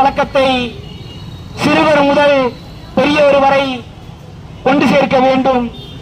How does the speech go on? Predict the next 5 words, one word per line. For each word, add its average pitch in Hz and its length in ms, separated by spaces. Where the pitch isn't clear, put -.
என்ற 262 180
ஒரு 247 180
உயரிய 302 380
நோக்கத்தை 277 460
முன்வைத்து 269 560